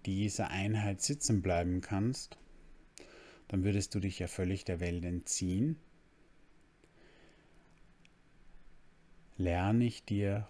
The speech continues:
heute einen Trick. Und das ist ein sehr, sehr alter Zugang.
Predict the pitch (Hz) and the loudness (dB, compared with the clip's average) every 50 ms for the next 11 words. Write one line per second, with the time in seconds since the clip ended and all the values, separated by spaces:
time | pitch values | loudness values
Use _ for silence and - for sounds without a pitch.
0 | - - 90 87 90 92 - - 98 80 85 87 85 80 80 - - - - 110 | -4 -2 0 0 0 -2 -2 -4 -4 -2 -2 -2 -2 -2 -4 -6 -6 -2 -2 -2
1 | 139 - - - - - - - - - - - - - - - - - - - | -2 -2 -6 -18 -18 -18 -20 -20 -20 -20 -20 -20 -20 -20 -20 -20 -20 -20 -20 -20
2 | - - - - - - - - - - _ _ - _ _ _ _ _ _ _ | -20 -20 -20 -20 -20 -20 -20 -20 -20 -20 _ _ -20 _ _ _ _ _ _ _
3 | _ _ _ _ _ _ _ - - - - - - - - - - - - - | _ _ _ _ _ _ _ -20 -20 -20 -20 -20 -20 -20 -18 -18 -18 -18 -18 -18
4 | - - - - 107 98 95 95 95 98 101 107 104 - 110 - - 101 92 107 | -20 -14 -6 -2 0 2 4 4 4 4 2 0 -2 -6 -8 -6 -4 -2 -2 0
5 | 104 - 104 98 98 95 - - - - 92 92 98 104 107 104 - - 87 - | -2 0 0 0 0 0 -2 -2 0 2 4 4 6 6 6 4 4 2 0 0
6 | - 85 90 90 92 - - 87 - - - - 95 92 90 - - 104 101 104 | 0 -2 -2 -2 -2 -2 -4 -4 -4 -4 -4 -2 -2 -2 -2 0 0 2 2 2
7 | 107 113 120 120 | 2 2 0 -2